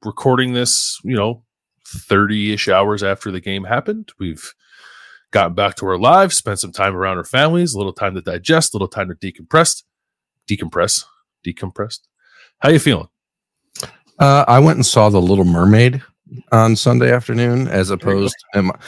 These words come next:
Speaker 2: my other option was watching the Bengals, uh, and I kept up to date on their progress while I was at the Crosley Theater, Croswell Theater in Adrian, Michigan, the oldest, uh, you know, opera house slash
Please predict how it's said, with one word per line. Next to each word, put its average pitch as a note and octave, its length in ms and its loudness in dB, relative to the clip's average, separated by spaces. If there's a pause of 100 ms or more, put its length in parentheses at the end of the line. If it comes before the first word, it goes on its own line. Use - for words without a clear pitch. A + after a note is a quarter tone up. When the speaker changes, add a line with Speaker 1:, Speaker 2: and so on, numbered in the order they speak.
(140)
Speaker 2:
my A#2 160 4
other A2+ 260 2
option G#2+ 400 0
was F2 160 -4
watching F#2 460 0
the F2 120 -6
Bengals, F2+ 540 -2
uh, F2+ 380 -2 (260)
and F2 400 -4 (400)
I G2 220 2 (240)
kept - 260 -2 (120)
up F#2+ 240 -4
to G2 120 -6
date F2+ 360 -4
on F#2 320 -4 (120)
their F#2+ 280 -2
progress G#2 720 -4
while F2 340 -2
I E2+ 160 -4
was F2 200 -8
at E2 360 -6 (600)
the F2 180 0
Crosley E2+ 600 -4
Theater, E2 400 -8
Croswell F2+ 640 0
Theater G2 540 -6
in E2+ 220 -4
Adrian, E2+ 420 -4
Michigan, F#2 480 -4
the F#2+ 160 -4
oldest, F2 420 -6 (300)
uh, D#2+ 240 -2 (100)
you F2 120 -6
know, D#2+ 220 -6 (480)
opera F2+ 300 0
house E2+ 240 -4
slash E2 400 -8